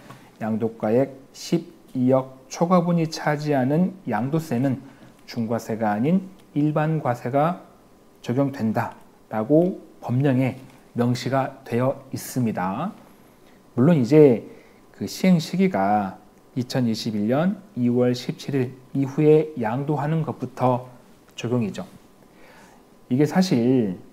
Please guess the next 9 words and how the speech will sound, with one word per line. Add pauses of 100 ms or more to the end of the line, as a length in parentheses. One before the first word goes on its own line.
(200)
음,
이렇게, (320)
음, (1040)
구억
초과분이
차지하는 (300)
양도
차액에
대해서